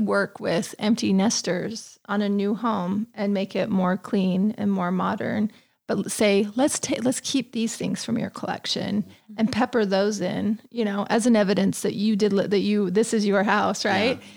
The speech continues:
Speaker 1: Because some of these gloppy oil paintings framed in a more contemporary way would be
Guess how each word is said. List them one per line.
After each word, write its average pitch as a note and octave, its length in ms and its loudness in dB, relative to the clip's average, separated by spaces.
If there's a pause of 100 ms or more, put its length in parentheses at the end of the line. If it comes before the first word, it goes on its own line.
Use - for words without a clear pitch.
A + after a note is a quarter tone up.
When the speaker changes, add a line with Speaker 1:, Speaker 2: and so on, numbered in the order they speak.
(180)
Speaker 1:
Because C#4 500 2
some C4 240 4
of C#4+ 40 4
these D4 160 2
gloppy G3 440 2
oil A3 260 4
paintings G3 560 2
framed G#3+ 320 4
in F#3+ 80 6
a F3 60 4
more F3+ 200 0
contemporary G#3+ 600 -2
way G#3+ 320 2
would F3+ 160 -6
be F#3 120 -6